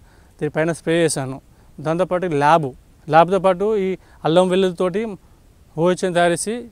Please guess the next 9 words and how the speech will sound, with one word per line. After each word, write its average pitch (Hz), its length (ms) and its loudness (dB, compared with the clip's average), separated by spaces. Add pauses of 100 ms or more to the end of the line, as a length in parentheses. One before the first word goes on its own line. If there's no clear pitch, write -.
(300)
ఇవన్నీ 160 260 -4
స్ప్రే 175 180 -2 (120)
చేశాను, 196 340 -2 (400)
ప్లస్ 175 200 -6 (100)
వాటర్లో 180 340 2
కలిపి 180 300 -2 (460)
నేలకి 180 260 2
ఇచ్చాను 139 240 -8
నేను. 120 100 -14